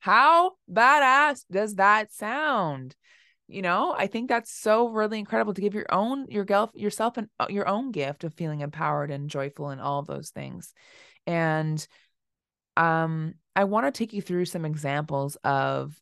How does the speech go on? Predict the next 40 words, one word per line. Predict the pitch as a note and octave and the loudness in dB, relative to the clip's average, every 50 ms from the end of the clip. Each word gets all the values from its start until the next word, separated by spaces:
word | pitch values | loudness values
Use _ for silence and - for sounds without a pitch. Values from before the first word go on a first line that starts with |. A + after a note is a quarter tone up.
| _ _ - | _ _ -2
of | D3+ D3+ D3 | -2 -2 -2
what | C#3+ C#3+ D#3+ E3+ E3+ E3 | -2 0 2 2 4 4
I | D3 D3 D3+ D#3+ E3+ | 4 4 2 2 -2
mean | F3+ F3+ F#3+ F#3+ | -4 -6 -6 -6
in | F#3+ F3+ | -4 -4
regards | E3 D3+ D3+ D3+ C#3+ C#3+ C#3+ - | -4 -4 -4 -4 -6 -6 -6 -10
to | D#3 | -12
setting | D3+ - D3+ D3 D3 C#3+ D3 | -10 -6 -6 -6 -4 -6 -6
boundaries | D3+ C#3+ C3+ C#3 C#3+ C#3+ D3+ | -6 -6 -6 -4 -6 -4 -4
around | D3+ D3+ C#3+ C#3 C#3+ | -4 -4 -4 -4 -6
the | D3 | -8
holidays, | - - - E3+ D3+ C#3 D3+ E3 G3 G#3+ A#3 B3 C4+ D4 D4 - - - _ _ _ _ _ _ _ _ _ _ _ _ _ _ _ _ - | -10 -8 -4 -2 -2 -2 -2 -2 -2 -2 0 0 0 -2 -2 -4 -10 -14 _ _ _ _ _ _ _ _ _ _ _ _ _ _ _ _ -14
because | - G3+ - F3+ E3+ D#3 | -14 -12 -8 -4 -4 -2
I | D#3+ D3+ D3+ | 0 -2 -2
think | - F3 E3 | -2 -6 -4
this | E3+ D#3+ - | -6 -6 -6
is | D#3+ - | -6 -6
something | D3+ D3 C#3+ | -4 -2 -2
that's | C#3 C#3 - E3 | -2 -4 -4 -4
really | D3 C#3+ | -2 -2
important. | C#3+ D3 - - - - D3 D3+ D3+ | -4 -4 -4 -6 -4 -4 -4 -6 -2
So, | - D3 C#3+ C#3 C3+ D3 - - - - - - - - | 2 2 4 4 2 0 -4 -12 -20 -20 -20 -14 -2 0
you | F3+ E3 | 2 4
know, | D3+ C#3 C#3+ | 4 2 2
the | E3 | 0
first | - - F#3 G3+ - - | -2 -2 -2 -2 -2 -2
one | A3+ | -2
is | A3+ G#3+ F#3 | 0 0 2
that | - E3 D#3 D3+ - _ _ _ _ _ _ _ _ _ _ _ _ _ _ - | 4 4 4 4 2 _ _ _ _ _ _ _ _ _ _ _ _ _ _ -4
it | - E3+ G#3 G#3 - | 0 0 0 0 0
is | - C#4+ C#4+ C#4+ | 0 0 0 2
okay. | - D4 C#4+ C#4 - - - E3 D3 C#3+ C#3+ D3+ F#3 B3 D4 E4 _ _ _ _ _ _ _ _ _ _ _ _ _ _ _ _ _ _ _ _ _ _ _ _ _ _ _ _ _ _ _ - | 0 0 0 -2 -4 -6 -4 -4 -2 -2 -2 -2 -2 -2 -4 -6 _ _ _ _ _ _ _ _ _ _ _ _ _ _ _ _ _ _ _ _ _ _ _ _ _ _ _ _ _ _ _ -6
Just | - D#3+ D#3 - | -4 -4 -4 -4
pause | - - E3 D#3+ E3 E3 | -4 0 0 0 0 0
what | - - | -4 -8
you're | - | -6
doing. | D#3+ - - - E3+ E3 E3+ | -6 -6 -6 -6 -4 -4 -4
Listen | F3 E3 - - G3+ | -4 -6 -6 -6 -6
to | G3 | -6
me. | G3 - - G3 | -6 -6 -8 -12